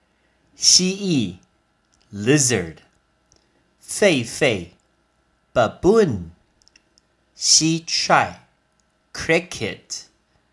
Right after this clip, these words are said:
蚱蜢，grasshopper。螳螂，mantis。蜜蜂，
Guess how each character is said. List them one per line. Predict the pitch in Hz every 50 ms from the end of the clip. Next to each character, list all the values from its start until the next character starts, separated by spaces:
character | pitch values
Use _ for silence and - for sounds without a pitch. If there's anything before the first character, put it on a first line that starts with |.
| _ _ _ _ _ _ _ _ _
蚱 | - - - 202 170 135 107 95 92
蜢， | 95 95 101 92 85 85 95 117 147 165 165 - _ _ _ _ _ _ _ _ _ _ _
grasshopper。 | - 123 135 151 196 208 - - - - - - 113 104 - - 107 95 87 82 82 - _ _ _ _ _ _ _ _ _ _ _ _ _ _ _ _ _ _ _ _
螳 | - - - 110 113 127 165 202
螂， | 202 160 107 98 95 110 151 175 175 - _ _ _ _ _ _ _ _ _ _ 120
mantis。 | 120 127 156 175 180 175 165 160 - - - 101 85 - - - - - - - - _ _ _ _ _ _ _ _ _ _ _ _ _ _ _ _ _ _ _
蜜 | - 233 233 208
蜂， | 180 190 185 185 185 196 202 202